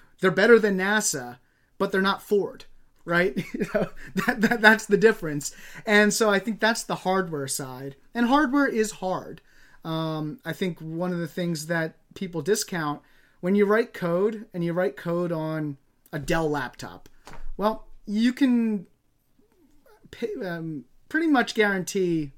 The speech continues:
maybe we'll, we'll pick Apple because Apple's more robust or something, I don't know. But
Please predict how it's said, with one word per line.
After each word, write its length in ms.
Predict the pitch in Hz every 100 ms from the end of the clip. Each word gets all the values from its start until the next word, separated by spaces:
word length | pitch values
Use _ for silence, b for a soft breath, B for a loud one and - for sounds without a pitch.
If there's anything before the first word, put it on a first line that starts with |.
| -
maybe 200 | 208 180
we'll, 140 | 170 -
we'll 100 | 165
pick 180 | 160 156
Apple 360 | 117 - 95
because 240 | 143 135 131
Apple's 440 | 120 113 113 -
more 220 | 135 117
robust 480 | 110 107 95 - -
or 60 | -
something, 280 | - -
I 120 | 127 135
don't 140 | 117
know. 120 | 117 - B B -
But 280 | 214 190